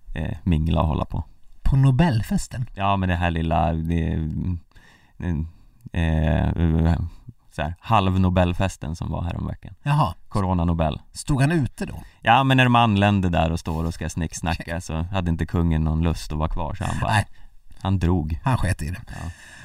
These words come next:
Speaker 2: Ja, nej, men Dresden-tävlingar brukar ju vara, det brukar vara ihopskrapad bana,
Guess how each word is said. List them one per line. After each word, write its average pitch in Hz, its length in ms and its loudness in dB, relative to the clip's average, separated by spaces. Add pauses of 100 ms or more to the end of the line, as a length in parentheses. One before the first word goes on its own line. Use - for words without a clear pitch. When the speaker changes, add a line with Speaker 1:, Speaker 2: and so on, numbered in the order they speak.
Speaker 2:
Ja, 185 300 6
nej, 175 240 8
men 165 340 2
Dresden-tävlingar 196 720 8
brukar 180 300 8
ju 165 60 8
vara, 151 260 8 (800)
det 170 80 2
brukar 175 260 6
vara 180 140 8
ihopskrapad 175 840 6
bana, 127 400 6